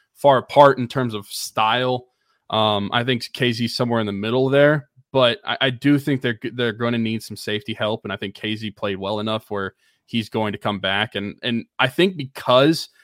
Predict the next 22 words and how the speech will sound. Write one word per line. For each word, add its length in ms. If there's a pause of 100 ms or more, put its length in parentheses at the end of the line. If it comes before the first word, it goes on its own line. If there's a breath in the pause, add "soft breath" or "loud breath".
he 160
did 200
have 200
that 160
injury, 640
he's 240
not 180
gonna 160
be 120
able 180
to, 100
like, 220
look 220
for 140
a 40
ton 260
of 60
money 240
in 80
the 100
open 260
market. 420